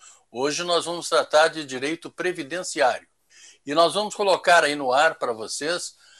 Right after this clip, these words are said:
ah, os endereços para que vocês possam fazer as perguntas de vocês.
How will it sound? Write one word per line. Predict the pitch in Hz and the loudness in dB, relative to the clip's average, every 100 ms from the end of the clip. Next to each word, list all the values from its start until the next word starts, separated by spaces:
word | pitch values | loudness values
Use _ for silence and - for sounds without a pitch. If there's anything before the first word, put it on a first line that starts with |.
| - _ | -20 _
ah, | 139 147 151 147 143 165 | 0 6 8 8 6 -2
os | 165 170 151 | -10 -8 -8
endereços | 196 185 165 165 - 175 | -4 -2 2 2 0 -6
para | - 175 156 | -4 -4 -4
que | 160 | -8
vocês | 156 - 165 | -8 -6 -8
possam | - 165 160 170 | 0 0 0 -4
fazer | 170 127 101 139 143 _ _ - | -4 -4 -4 -6 -6 _ _ -2
as | 147 | 0
perguntas | - 131 127 135 143 | 0 -2 -2 -8 -8
de | 127 | -8
vocês. | 139 147 - 95 - - - | -8 -8 -8 -12 -12 -16 -18